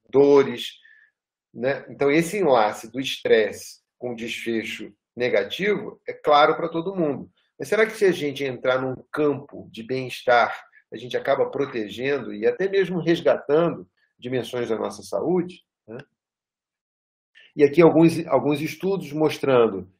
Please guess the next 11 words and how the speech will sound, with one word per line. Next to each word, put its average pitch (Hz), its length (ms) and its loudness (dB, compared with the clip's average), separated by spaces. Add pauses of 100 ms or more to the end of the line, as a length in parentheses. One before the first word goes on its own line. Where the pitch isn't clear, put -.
que, 143 140 -8
por 143 180 4
exemplo, 107 640 -4 (440)
você 113 320 -4
praticar, 123 840 0 (140)
a 120 100 0
mente 117 480 -10
tende 120 260 -6
a 107 60 2
vaguear 104 480 -2
menos. 190 640 -4